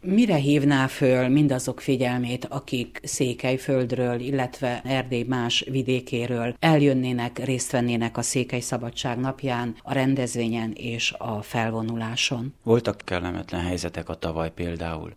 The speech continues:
Speaker 2: Tudjuk, hogy elkobozták a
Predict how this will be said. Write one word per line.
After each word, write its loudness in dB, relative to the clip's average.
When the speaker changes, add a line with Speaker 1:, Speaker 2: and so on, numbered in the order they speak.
Speaker 2:
Tudjuk, -4
hogy 2
elkobozták 0
a -2